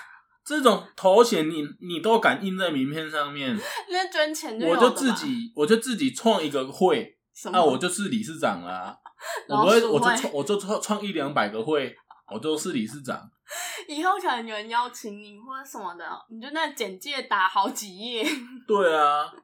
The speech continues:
Speaker 2: <laughs> 说那都是你创立的协会。
Speaker 1: 我每一个都打总统参选人。
Speaker 2: 第几届，第几届？
Speaker 1: 然后就是我身边其实以前啊，现在比较还好，
Speaker 2: 嗯。
Speaker 1: 就蛮多人会问我说我为什么要吃素食。
Speaker 2: 嗯。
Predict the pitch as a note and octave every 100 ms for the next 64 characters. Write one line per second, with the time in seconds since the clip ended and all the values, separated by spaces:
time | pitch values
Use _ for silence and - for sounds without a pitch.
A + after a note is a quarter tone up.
0 | _ _ _ _ D5+ - - - D4 D#4+
1 | D#4+ C#4+ D#4+ C4+ F#3+ - B3 B3 B3 A3+
2 | F#3+ F#3 - E3+ E3 - D#3 F#3 D#3+ D3
3 | D#3 D#3 E3+ B2 A#2 C3 C3 G2 G2+ -
4 | B2+ A#2+ A2 F#2 D#2 - - - _ _
5 | - _ _ _ _ _ F4 D#5 - -
6 | B3+ - F3 - A3 G3+ G3 G3+ - -
7 | - - G3+ - _ _ C#3 F#3 A3+ A3+
8 | A#3 A3+ G3 - A#2+ E3+ E3 D#3+ C#3 C3+
9 | C3 A2+ - - _ A#2 A#2 A2+ B2+ G#2
10 | G#2 F#2+ G2 G3+ - C#3 E3 B2+ G2 G#2+
11 | - - - G3 A#3 - D3 D3 D3 B2+
12 | A2 D3 E3+ C3 G#2 B2 G#2+ B2 A2+ G2
13 | A2+ A2 G2+ - A2+ - - _